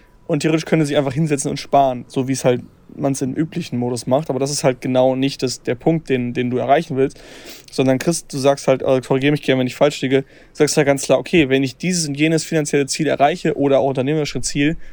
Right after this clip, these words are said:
dann belohne ich mich mit dieser Maschine, die halt eben X Y kostet oder mit dieser Uhr oder was auch immer. Also du sparst nicht, bis du es dir leisten kannst, um es dir dann zu kaufen, um dann aufs nächste zu sparen,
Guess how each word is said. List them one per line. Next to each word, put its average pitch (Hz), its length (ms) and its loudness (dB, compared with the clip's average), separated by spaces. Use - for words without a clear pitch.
dann 156 480 0
belohne 156 400 2
ich - 160 -4
mich 147 160 -6
mit 156 140 -2
dieser 143 180 0
Maschine, 139 380 -2
die 151 200 -2
halt 139 140 2
eben 131 220 -2
X 135 160 -8
Y 123 380 -6
kostet 131 380 0
oder 139 240 4
mit 127 120 -2
dieser 127 220 0
Uhr 156 280 4
oder 120 160 0
was 131 160 0
auch 120 100 0
immer. 120 200 -2
Also 135 320 2
du 147 80 -2
sparst 143 560 2
nicht, 202 240 -4
bis - 160 -4
du 170 40 -4
es - 60 -6
dir 147 100 0
leisten 147 280 2
kannst, 202 360 -2
um 147 140 -2
es 139 100 -6
dir 147 120 2
dann 139 120 4
zu 147 140 -8
kaufen, 160 360 2
um 143 80 -6
dann 143 180 2
aufs 135 180 -2
nächste 175 320 -4
zu 165 100 -6
sparen, 143 440 0